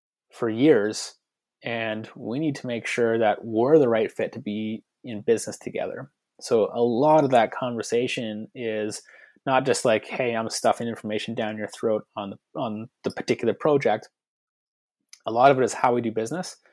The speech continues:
How do you expect business to be done? And are our communication styles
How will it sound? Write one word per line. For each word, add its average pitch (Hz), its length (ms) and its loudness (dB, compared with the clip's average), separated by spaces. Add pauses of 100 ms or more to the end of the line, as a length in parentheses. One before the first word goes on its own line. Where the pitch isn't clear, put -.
(140)
How 127 160 0
do 127 80 2
you 120 60 2
expect - 460 -2
business 113 280 -4
to - 100 -20
be 110 80 -4
done? 107 320 -6 (640)
And 113 480 -2 (540)
are 110 260 6
our 107 560 2 (760)
communication 123 600 2
styles 107 760 2